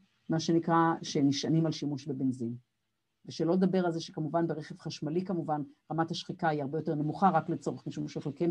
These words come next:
מהנדסים, אז רק שתדעו שכמות הרכיבים הנעים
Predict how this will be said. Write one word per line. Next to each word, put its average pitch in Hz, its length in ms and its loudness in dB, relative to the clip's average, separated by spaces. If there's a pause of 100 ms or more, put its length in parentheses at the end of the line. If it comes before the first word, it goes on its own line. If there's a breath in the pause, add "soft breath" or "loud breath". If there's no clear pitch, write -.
(220)
מהנדסים, 180 440 4
אז 165 80 -4
רק 165 100 -6
שתדעו 185 360 0 (300 loud breath)
שכמות 185 540 0
הרכיבים 185 600 0
הנעים 180 560 4